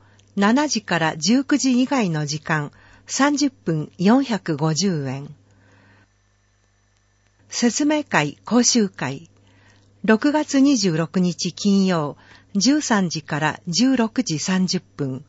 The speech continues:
杉戸町コミュニティセンター多目的室一のシー。内容、地域で支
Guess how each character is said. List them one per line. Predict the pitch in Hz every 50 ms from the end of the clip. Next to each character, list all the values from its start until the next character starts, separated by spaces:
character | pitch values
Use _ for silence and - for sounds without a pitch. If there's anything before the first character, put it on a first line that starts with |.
| _ _ _ _ _ _ _ - _ _ _ _ _ _ _
杉 | - - - 247 233 269 -
戸 | 285 254
町 | 233 208 - - - 170 156
コ | - - 226
ミ | 220 233
ュ | 254
ニ | 277 277 254
テ | - 269
ィ | 254 247
セ | 233 - 247 226
ン | 208 202
タ | - - 165 147 143 143 - - _ _
ー | _
多 | - 208
目 | 214 262 262 - -
的 | - - 220 214 -
室 | - - - - - - 143 135 - - _ _ _
一 | - 208 - - 285 285
の | 240 175 147 147
シ | - - - 214 202 175 143 123 - _ _ _ _ - - - - - - _ _ _ _ _ _ _ _ _ - - - - _ -
ー。 | 208
内 | 220 247 262 262 247 240
容、 | 247 233 226 220 208 202 - - - _ _ _ _ - _
地 | - - 294 302 311
域 | 285 - 226 170
で | 175 170
支 | 160 -